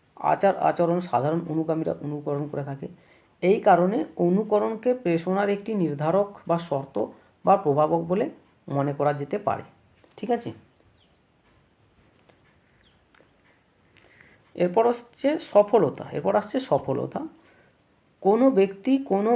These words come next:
উদ্যমমূলক কাজে একবার সফলতা লাভ করলে সে অতিরিক্ত কাজে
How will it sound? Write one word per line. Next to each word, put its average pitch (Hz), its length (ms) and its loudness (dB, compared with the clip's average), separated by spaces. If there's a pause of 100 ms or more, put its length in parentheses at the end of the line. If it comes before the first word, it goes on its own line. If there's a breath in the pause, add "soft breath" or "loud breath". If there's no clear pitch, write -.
(120)
উদ্যমমূলক 226 840 2
কাজে 151 520 2
একবার 160 400 2
সফলতা 190 600 0
লাভ 131 280 2
করলে 147 340 -2 (460 soft breath)
সে 240 360 2
অতিরিক্ত 202 540 -4
কাজে 190 420 4